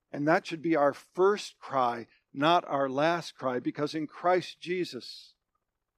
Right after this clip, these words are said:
storms are calmed, people are healed, demons are cast out, and souls are restored. So Jesus rebuked the demon, and it came out of them,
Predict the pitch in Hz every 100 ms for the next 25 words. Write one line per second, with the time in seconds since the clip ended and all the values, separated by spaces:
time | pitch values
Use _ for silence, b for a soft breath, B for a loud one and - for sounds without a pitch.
0 | _ _ _ - 165 156 160 143 131 -
1 | 143 147 156 160 _ _ _ _ _ _
2 | _ _ _ _ _ - 156 160 147 143
3 | 127 - 147 151 151 131 _ _ _ _
4 | _ _ _ _ _ _ 117 135 156 156
5 | 151 143 135 143 139 - 139 143 123 -
6 | - - 143 165 175 180 - 147 147 151
7 | - - 117 101 95 _ _ _ _ _
8 | _ _ _ _ _ _ _ _ _ _
9 | _ _ _ _ _ _ B B B 170
10 | 156 123 196 180 185 165 160 127 226 -
11 | 175 156 147 170 160 156 170 147 170 165
12 | 180 190 180 190